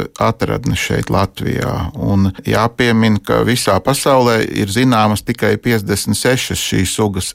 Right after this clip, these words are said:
atradnes. Krievijā trīsdesmit trīs, Somijā septiņpadsmit un Latvijā tagad piecas. Tā ka mēs esam trešajā vietā pasaulē. Un tas, protams, uzliek mums arī lielu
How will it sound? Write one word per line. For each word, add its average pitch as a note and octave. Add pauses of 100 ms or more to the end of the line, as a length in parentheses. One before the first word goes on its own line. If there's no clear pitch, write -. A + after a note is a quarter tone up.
atradnes. G#2
Krievijā G2
trīsdesmit F#2+
trīs, E3+ (400)
Somijā G#2
septiņpadsmit C#3
un A2
Latvijā A#2
tagad G#2+
piecas. - (240)
Tā -
ka A2+
mēs A2+
esam A2
trešajā A2 (560)
vietā A2
pasaulē. - (100)
Un G#2
tas, -
protams, A2
uzliek A2+
mums B2
arī G#2+
lielu A#2+